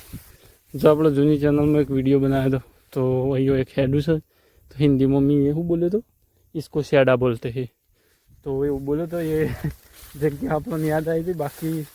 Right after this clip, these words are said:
જોરદાર નજારો અહીંયા તમને જોવા મળશે, જોઈ શકો છો. જો ચારે બાજુનું મન તો સારું લાગે છે કે રિઝલ્ટ જોરદાર આવે છે આ ફોનનું.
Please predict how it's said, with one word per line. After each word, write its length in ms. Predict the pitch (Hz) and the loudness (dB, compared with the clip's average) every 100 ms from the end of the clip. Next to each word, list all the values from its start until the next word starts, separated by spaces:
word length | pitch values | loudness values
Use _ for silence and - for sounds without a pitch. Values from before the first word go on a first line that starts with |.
| - - - - - - - - 143 | -20 -20 -20 -20 -20 -20 -20 -18 -6
જોરદાર 360 | 165 151 160 165 | -6 -2 0 0
નજારો 480 | 156 147 156 156 | -2 0 -2 -2
અહીંયા 200 | 156 156 | -2 -2
તમને 300 | 151 151 151 | -4 -4 -4
જોવા 260 | 135 135 147 | -4 -6 -6
મળશે, 380 | 156 151 - 185 - - - - - - - - - | -6 -8 -10 -16 -16 -20 -20 -20 -20 -20 -20 -20 -8
જોઈ 180 | 139 139 | 0 2
શકો 320 | 143 123 127 | 2 -2 -4
છો. 160 | - 135 | -6 -4
જો 180 | 127 113 - - _ _ _ _ _ | -4 -6 -14 -20 _ _ _ _ _
ચારે 200 | 139 131 | 0 0
બાજુનું 340 | 123 135 135 | 0 0 2
મન 220 | 143 151 123 | 2 2 0
તો 160 | 156 | -4
સારું 320 | - 156 170 | -2 0 2
લાગે 260 | 170 147 147 | 2 2 0
છે 220 | 143 143 | 0 0
કે 100 | 143 | 2
રિઝલ્ટ 360 | 135 131 135 135 | 0 2 0 0
જોરદાર 460 | 139 139 135 135 | 0 0 0 0
આવે 200 | 156 139 | 0 0
છે 120 | 131 139 | -2 -8
આ 40 | |
ફોનનું. 400 | - 139 131 | -8 -6 -4